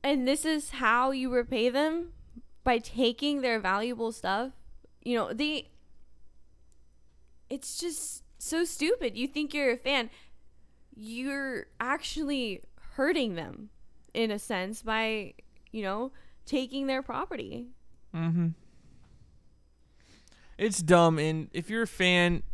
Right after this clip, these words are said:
Speaker 2: and you're at a show and you see that the van's parked in the back or out by the thing, and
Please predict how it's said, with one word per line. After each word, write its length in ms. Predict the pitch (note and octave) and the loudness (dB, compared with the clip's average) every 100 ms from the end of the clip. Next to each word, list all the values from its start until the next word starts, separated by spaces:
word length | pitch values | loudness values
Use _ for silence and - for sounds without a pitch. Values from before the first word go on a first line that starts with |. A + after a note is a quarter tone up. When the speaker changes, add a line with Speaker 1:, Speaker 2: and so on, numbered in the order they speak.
| - - | -4 0
Speaker 2:
and 120 | E3+ | 4
you're 160 | E3+ E3+ | 6 6
at 140 | E3 | 6
a 40 | D#3 | 4
show 600 | - D#3 D3 D3 D3 C#3+ - - | 4 6 8 8 6 2 -6 -10
and 180 | - C#3+ | -6 -4
you 80 | D3+ | -4
see 220 | - D3+ | -2 0
that 200 | D3+ C3+ | 0 0
the 200 | C3+ C3+ - - - F#3+ | -2 -4 -6 -16 -12 0
van's 380 | D3+ D3 D3 | 2 2 -2
parked 340 | - D#3 D3 C#3+ | 2 2 2 -2
in 120 | C#3 | -6
the 40 | |
back 400 | C3+ C3+ C3+ C3+ | 0 2 0 -2
or 80 | C#3 | -2
out 200 | C3 A2+ | -2 -2
by 120 | C3+ | -4
the 220 | C3+ B2+ - - | -4 -4 -8 -6
thing, 400 | C#3+ D3 C#3+ C3+ | -4 -4 -6 -8
and 200 | C3 | -8